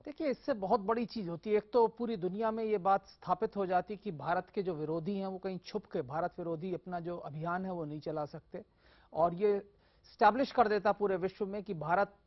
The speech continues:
एक ऐसा राष्ट्र है, जो अपने विरोधियों को दुनिया के किसी भी कोने में नहीं छोड़ेगा। जैसे कि इसराइल के बारे में ये प्रख्यात है कि अगर इसराइल के विरोधी हैं,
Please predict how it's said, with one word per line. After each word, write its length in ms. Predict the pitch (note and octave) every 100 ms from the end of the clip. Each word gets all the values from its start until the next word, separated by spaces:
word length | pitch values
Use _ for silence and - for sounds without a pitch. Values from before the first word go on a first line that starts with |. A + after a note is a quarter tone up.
| _ _
एक 140 | F3 F3
ऐसा 240 | E3+ G3+
राष्ट्र 440 | F3 F#3+ F#3+ -
है, 100 | D3+ - _ _ _
जो 140 | D#3+ F#3
अपने 340 | E3+ G#3 G3+
विरोधियों 460 | F3+ F#3 F3+ G3+ G#3
को 120 | G#3
दुनिया 300 | F3 F#3 F3
के 120 | F#3
किसी 260 | F3+ - F#3
भी 100 | G3
कोने 280 | F3+ E3
में 140 | E3+ F3
नहीं 160 | D#3
छोड़ेगा। 480 | D3+ - C3 B2+ C#3 _ _ _
जैसे 200 | G3 F#3+
कि 120 | A3 A#3+
इसराइल 340 | G#3+ B3 B3+
के 120 | A#3
बारे 240 | G3+ F#3 F#3+
में 140 | F#3+
ये 100 | F3+
प्रख्यात 540 | - F3 - F#3 F3
है 80 | G3
कि 140 | F#3+ F#3
अगर 180 | F3
इसराइल 400 | E3+ D#3 E3 E3+
के 140 | E3 F3+
विरोधी 380 | D#3 D#3+ D#3 D#3+
हैं, 260 | D#3+ E3